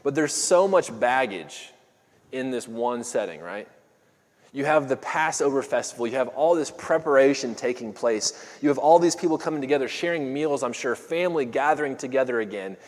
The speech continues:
And you have this one intimate location where Jesus is sitting down with his disciples, and he does something pretty odd,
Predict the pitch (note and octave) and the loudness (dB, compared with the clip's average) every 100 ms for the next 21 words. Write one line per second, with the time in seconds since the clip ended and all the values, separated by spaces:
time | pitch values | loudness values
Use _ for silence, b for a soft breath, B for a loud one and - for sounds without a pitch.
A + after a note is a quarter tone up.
0 | B B B C#3+ D3 C3+ D#3 C#3 C3 B2+ | B B B -4 -2 2 2 2 0 -2
1 | B2 D3 E3 C3+ C3 - C#3 A2+ C#3 D3 | 0 2 4 2 -2 -4 -6 -2 -2 -2
2 | B2 A#2 A2+ G#2+ G#2 G2+ B2 C3+ C3+ - | -4 -4 -6 -4 -4 -4 -4 -2 0 0
3 | C3 - B2 A#2+ G#2+ F#2+ F#2+ F#2+ B B | 0 -2 -2 -6 -4 -4 -4 -8 B B
4 | - A2 A2+ G#2+ A2 G2+ F#2+ - F#2+ F#2 | -12 -8 -8 -6 -4 -2 -2 -4 -8 -8
5 | G2+ G#2 A2 - A2+ G#2 F#2 A2 G2+ G2 | -8 -2 0 0 -4 -8 -8 -8 -6 -8
6 | - _ _ _ _ F2 D#2 | -14 _ _ _ _ -4 -4